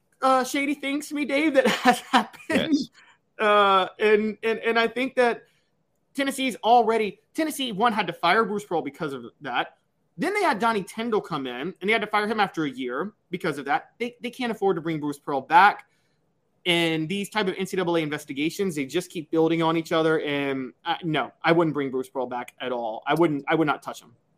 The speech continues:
Speaker 2: I wouldn't either. I couldn't bring back a guy that lied to the university and lied to the N C double A, as much as I love Bruce on a personal level. Travis saying, "If we went to the Final Four, do you still feel this way?"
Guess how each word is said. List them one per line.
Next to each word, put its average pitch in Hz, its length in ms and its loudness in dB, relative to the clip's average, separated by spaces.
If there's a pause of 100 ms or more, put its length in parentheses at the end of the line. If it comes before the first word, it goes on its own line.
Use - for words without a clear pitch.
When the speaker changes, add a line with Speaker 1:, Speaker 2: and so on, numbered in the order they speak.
(140)
Speaker 2:
I 143 120 6
wouldn't 135 240 6
either. 107 180 4
I 113 60 6
couldn't 127 240 2
bring 117 240 2
back 104 240 2
a 101 60 -6
guy 101 300 2
that 95 260 -6
lied 98 320 2
to 92 80 -6
the 90 80 -4
university 87 540 -4
and 82 140 -8
lied 80 420 -2
to 80 200 -8
the 78 220 -8
N 76 100 -10
C 73 140 -12
double 69 260 -10
A, 67 140 -8
as 69 120 -14
much 85 240 -10
as 78 120 -12
I 73 180 -4
love 71 380 -10
Bruce 78 360 -12
on 76 80 -12
a 67 60 -12
personal 76 480 -8
level. 71 360 -8
Travis 98 440 0
saying, 90 400 -2
"If 82 160 -8
we 90 120 -2
went 95 200 -2
to - 80 -14
the 87 100 -2
Final 87 340 -2
Four, 123 320 0
do 90 60 -8
you 87 120 -6
still 92 260 -6
feel 135 260 -2
this 92 240 -6
way?" 76 380 -2